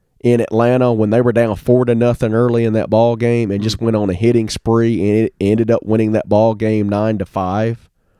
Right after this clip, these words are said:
Speaker 1: last night in Atlanta. But this guy,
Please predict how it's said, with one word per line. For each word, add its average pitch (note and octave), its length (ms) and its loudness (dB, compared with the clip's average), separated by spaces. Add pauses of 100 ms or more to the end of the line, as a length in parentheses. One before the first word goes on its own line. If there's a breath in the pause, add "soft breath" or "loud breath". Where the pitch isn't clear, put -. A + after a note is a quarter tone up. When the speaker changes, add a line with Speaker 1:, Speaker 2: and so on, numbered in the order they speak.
(680)
Speaker 1:
last A2 400 -2
night A2 380 -2 (140)
in G#2 120 -2
Atlanta. A2+ 520 0 (640 soft breath)
But - 180 -4
this D3+ 180 2
guy, D3 520 2